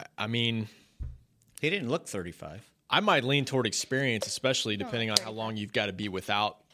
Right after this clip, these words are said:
Speaker 1: Dan, potentially, which could be two games, three games.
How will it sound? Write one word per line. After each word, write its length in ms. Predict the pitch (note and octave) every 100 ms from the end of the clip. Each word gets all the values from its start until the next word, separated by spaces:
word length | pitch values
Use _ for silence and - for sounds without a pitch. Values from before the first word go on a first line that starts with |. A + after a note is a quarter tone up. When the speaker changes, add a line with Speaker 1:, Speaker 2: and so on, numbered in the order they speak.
| -
Speaker 1:
Dan, 400 | G2+ A2 G2 D2+ - _ _
potentially, 600 | - - F2+ - - - _ _ _ -
which 240 | A2 -
could 160 | A#2+ G2+
be 480 | B2 A#2+ A2+ A2 - _ _ _ _ -
two 180 | - A#2+
games, 580 | B2 B2+ C#3 C#3 - - -
three 180 | G2 A2+
games. 560 | B2 C3 C3+ C#3 -